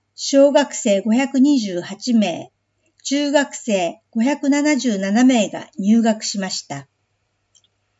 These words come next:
朝日小学校の入学式では、新六年生が歌とメッセージで新一年生を歓迎し、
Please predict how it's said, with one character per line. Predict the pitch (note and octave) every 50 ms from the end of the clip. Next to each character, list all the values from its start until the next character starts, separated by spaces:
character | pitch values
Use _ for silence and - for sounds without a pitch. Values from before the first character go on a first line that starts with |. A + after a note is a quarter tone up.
| _ _ -
朝 | A3+ G#3 - C#4 C4+
日 | C#4 - C#4+ C4+
小 | B3+ - - D#4 D4+ D4 C4
学 | D4+ D4 C#4+ C#4+ -
校 | - A#3 G3 F#3
の | F#3 F3+
入 | F#3 F#3+ G3+ A#3 C4 B3+
学 | C#4+ C#4 C4+ -
式 | - - - - G#3+ E3
で | F3 E3
は、 | D#3 D3+ D3 - - _ _ _ _ _ _ _ _ _ _ _ _
新 | - - - C4 C#4+ C#4+ C#4
六 | D4 C4+ C#4 D4 C#4+
年 | D4 D4 D4 C#4
生 | C#4 - B3+ G#3+ F#3+ F3+ E3+
が | - E3+ E3 - - _ _ _ _ -
歌 | A3 G#3 - D4+
と | D4+ - A#3 G3
メ | G3+ B3+ C#4+
ッ | C#4
セ | - - - C#4 A3 G3
ー |
ジ | E3 - D3+
で | C3+ D#3 - - - _ _ _ _ _ _ _ _ _ -
新 | - - C4+ C#4+ D4 D4
一 | C4 - C#4+ C#4+
年 | C#4+ D4 D4 C#4
生 | B3+ C4 - G3+ F3+
を | F3 E3 D#3
歓 | - - G3+ G#3+ A3 G#3+
迎 | G#3 G#3+ G#3 G3+
し、 | G3 - - G#3+ F#3+ F4+ G4